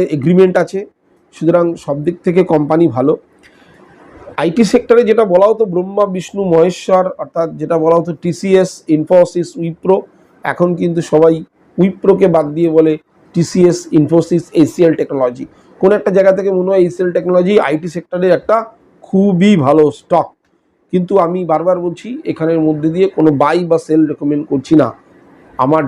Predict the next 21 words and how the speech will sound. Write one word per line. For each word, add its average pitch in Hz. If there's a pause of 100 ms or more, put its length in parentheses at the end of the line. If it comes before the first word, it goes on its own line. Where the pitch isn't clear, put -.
ডিসক্লেমার 180
আমি 165
আবার 156
বলে 160
দিচ্ছি 180
যে 139
যখনই 190 (100)
কোনো 160
কিছু 160
কেনাকাটা 147
করবেন, 160 (720)
তখনই 175
কিন্তু 160
আপনার 151
অ্যাডভাইজারকে 135
দিয়ে 135
কেনাকাটা। 123
এখান 123
থেকে 185
বলা 156
স্টক 185